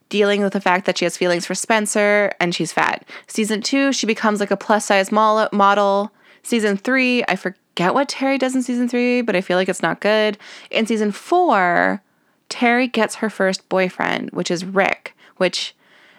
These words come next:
if you know your Degrassi trivia, Rick is, like, the worst human on earth, and he's the one that shot Drake and paralyzed Drake in the series.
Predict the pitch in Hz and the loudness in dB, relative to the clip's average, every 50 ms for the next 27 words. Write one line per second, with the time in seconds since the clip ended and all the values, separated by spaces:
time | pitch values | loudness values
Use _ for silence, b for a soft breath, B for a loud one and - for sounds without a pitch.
0 | b b 170 180 190 - 180 175 175 175 175 175 170 170 170 165 165 165 160 160 | b b -2 -2 -2 -4 -4 -2 -2 0 0 0 0 0 0 0 -2 -2 -2 -2
1 | 160 151 - - - _ - 180 180 175 175 196 220 269 262 285 - 220 202 196 | -2 -4 -6 -6 -8 _ -4 -2 0 0 2 2 0 0 0 0 2 2 2 2
2 | 196 - 214 - - - 330 294 262 214 196 190 180 180 175 180 196 B B B | 0 -2 -4 -2 0 0 0 2 2 4 4 4 4 4 2 0 -2 B B B
3 | B B B B - 220 196 185 196 214 254 277 - - - - - 233 226 220 | B B B B -12 -8 -4 0 0 0 0 0 -2 -6 -6 -2 0 0 0 -2
4 | - 202 196 190 185 185 185 180 180 180 175 - - - 180 190 185 180 175 180 | -2 -2 0 0 2 2 2 0 0 0 -2 -4 -8 -6 -2 -2 0 0 2 0
5 | 190 214 226 - - - 240 233 226 220 220 208 202 - - 196 190 180 165 170 | 0 0 -2 -4 -6 -4 -2 -2 0 0 0 0 0 0 0 0 0 0 -2 -2
6 | - - - 185 190 190 - 220 220 226 220 247 214 202 190 190 196 185 185 - | -4 -4 -2 -2 -2 -2 -2 0 0 0 0 -2 -2 0 0 0 0 -2 -2 -2
7 | - - 185 180 - - - - 190 202 208 190 175 170 170 - - - - 175 | -2 0 0 0 0 -2 -6 -4 -2 0 0 2 2 0 -2 -4 -4 -4 -4 -4
8 | 185 - - - 180 175 170 170 165 165 165 170 - - 202 226 220 214 - - | -4 -2 -2 0 0 0 0 0 0 -2 -2 -4 -4 -2 0 0 0 0 -2 -2
9 | 180 175 175 - - - 85 85 - - - - - - | -2 -4 -4 -4 -4 -4 -4 -4 -6 -6 -8 -10 -12 -14